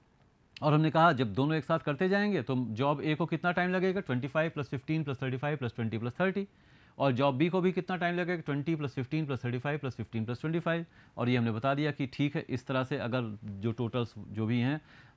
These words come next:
सौ है, दो सौ है, तो दो सौ घंटे में हम ये काम पूरा करके दे देंगे। हुआ क्या कि दोनों जॉब एक ही मशीन पे पहुंच गए। अब एक कौन सा प-, करेंगे, कौन सा नहीं करेंगे, और जब ये प्रैक्टिकल प्रॉब्लम्स आनी शुरू हुई,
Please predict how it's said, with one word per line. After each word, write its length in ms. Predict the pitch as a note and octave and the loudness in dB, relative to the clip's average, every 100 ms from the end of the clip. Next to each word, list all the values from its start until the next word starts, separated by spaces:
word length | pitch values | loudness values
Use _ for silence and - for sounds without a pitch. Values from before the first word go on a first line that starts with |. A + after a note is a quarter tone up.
| - | 0
सौ 180 | B2+ A#2+ | 4 4
है, 300 | B2 C3+ B2 | 4 2 0
दो 180 | G#2+ A#2 | 0 0
सौ 180 | C3 | 0
है, 180 | A#2+ C3+ | 0 -2
तो 120 | C#3+ | -2
दो 220 | G#2 B2+ B2+ | 0 2 4
सौ 160 | D#3 | 2
घंटे 280 | C3 B2+ C#3 | 2 2 2
में 120 | D3 | 2
हम 140 | C3+ A#2+ | 2 0
ये 100 | A#2 | 0
काम 200 | A#2 G#2+ | 0 0
पूरा 240 | A2 G#2+ | 0 0
करके 240 | G2+ F#2 | -2 -2
दे 140 | G#2+ C#3+ | 0 0
देंगे। 260 | C#3+ C#3+ - _ _ _ _ _ _ _ _ _ - | -2 -6 -12 _ _ _ _ _ _ _ _ _ 4
हुआ 180 | E3 F#3+ | 6 6
क्या 180 | F#3+ F3 | 6 2
कि 120 | C#3+ | 4
दोनों 380 | A#2+ C#3+ D3 C#3 | 4 4 2 2
जॉब 220 | C#3 A#2+ | 4 4
एक 120 | A#2+ | 2
ही 80 | D#3 | 0
मशीन 260 | D3+ D#3+ | 0 0
पे 60 | D#3 | -2
पहुंच 220 | D3 D3 | -2 -2
गए। 120 | D3+ | 0
अब 140 | C#3+ A2 | 0 0
एक 260 | A2+ A2+ - _ - - | -2 -4 -6 _ -12 -4
कौन 180 | B2+ | -2
सा 100 | C3 | -2
प-, 100 | C#3 | -6
करेंगे, 380 | A2+ C3+ C#3 C#3 | -4 -4 -2 -2
कौन 180 | A#2 B2 | -2 -2
सा 100 | C3 | -2
नहीं 160 | C3+ C#3 | -2 -2
करेंगे, 300 | C#3+ D3 B2 | -2 0 0
और 180 | G#2+ | 0
जब 160 | G2 G#2+ | 0 0
ये 120 | A2+ | 0
प्रैक्टिकल 500 | A2 A2 - B2 A2 - | 0 -2 -2 -2 -4 -4
प्रॉब्लम्स 380 | A2 A2+ D#3 E3 | -4 -2 -2 -2
आनी 180 | E3 E3+ | -2 -4
शुरू 180 | F3 | -4
हुई, 180 | F#3 C3+ | -2 -4